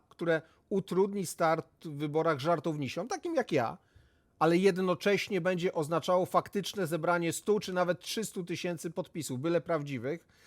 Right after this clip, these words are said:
e, a każdy obywatel będzie miał kontrolę nad swoim podpisem. Mamy komitety wyborcze krzaki, które mogą wysyłać ludzi do komisji. Absurd.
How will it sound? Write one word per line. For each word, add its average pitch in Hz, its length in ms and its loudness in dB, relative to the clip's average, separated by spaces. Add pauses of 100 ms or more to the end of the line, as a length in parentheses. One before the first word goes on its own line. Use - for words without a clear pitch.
(360)
e, 151 200 2
a 156 80 2
każdy 196 420 4
obywatel 175 480 2
będzie 165 280 0
miał 165 260 4 (240)
kontrolę 175 560 4
nad 160 200 -2
swoim 135 320 -4
podpisem. - 520 -12 (1000)
Mamy 196 320 6
komitety 202 720 2
wyborcze 175 540 2
krzaki, 127 640 -2 (300)
które 165 260 0
mogą 180 320 4
wysyłać 160 540 -2
ludzi 147 300 -2
do 131 120 -4
komisji. 123 540 -6 (340)
Absurd. - 680 -4